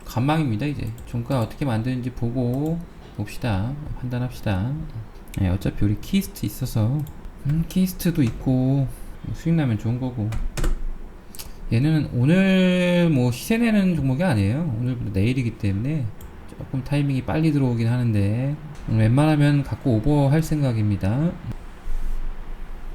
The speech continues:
팔고 싶죠, 형님들? 팔고 싶으시죠? 지금 많이 올랐으니까. 오늘 시세만 보면 뭐 매도할 수 있죠.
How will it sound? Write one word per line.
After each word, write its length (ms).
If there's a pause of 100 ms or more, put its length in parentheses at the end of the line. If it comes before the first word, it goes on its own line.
(680)
팔고 220
싶죠, 240
형님들? 320 (1800)
팔고 240
싶으시죠? 800 (540)
지금 420
많이 180
올랐으니까. 840 (540)
오늘 320
시세만 460
보면 760 (400)
뭐 560 (500)
매도할 260
수 140
있죠. 560